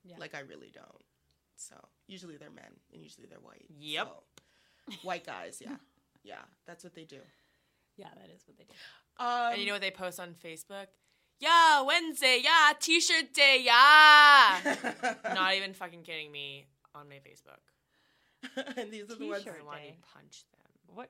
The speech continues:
Speaker 1: kind of t-shirts?
Speaker 3: I don't fucking know. Like, is it spring and you can wear a t-shirt? Like, I don't get
Speaker 2: I
Speaker 3: it.
Speaker 2: bet you they're wearing flip-flops
Speaker 1: Oh,
Speaker 2: and
Speaker 1: they,
Speaker 2: cargo
Speaker 1: oh, for
Speaker 2: shorts.
Speaker 1: sure,
Speaker 3: You're like,
Speaker 1: cargo
Speaker 2: Oh.
Speaker 1: shorts with their gnarly
Speaker 3: Just
Speaker 1: toenails.
Speaker 3: fuck off.
Speaker 2: Ooh, yeah.
Speaker 1: Right?
Speaker 2: Yeah. Yeah.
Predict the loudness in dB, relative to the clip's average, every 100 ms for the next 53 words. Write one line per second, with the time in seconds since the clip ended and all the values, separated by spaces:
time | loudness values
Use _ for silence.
0 | _ -20 -20 _ _ _ -20 _ -18 -16
1 | -16 -12 -12 -12 -18 -18 -16 -12 -12 -12
2 | -14 -16 -18 -20 -14 -12 -12 -16 -18 -12
3 | -12 -14 -20 -18 -16 -14 -14 -12 -14 -12
4 | -12 -10 -12 -14 -14 -14 -16 -18 -20 -20
5 | -20 _ _ _ -18 -16 -16 -18 -18 -18
6 | -18 -16 -10 -10 -8 -12 -12 -14 -10 -6
7 | -6 -8 -14 -14 -14 -14 -14 -16 _ -8
8 | -4 -2 -2 -2 -4 -4 -6 -6 -8 -10
9 | -12 -14 -14 -14 -14 -18 -18 -16 -16 -16
10 | -16 -20 -20 -20 -20 -20 _ -20 -20 -16
11 | -14 -12 -12 -14 -16 -20 _ -20 -20 -18
12 | -18 -20 _ _ -20 _ _ -14 -12 -12
13 | -14 -18 _ _ _ _ _ _ _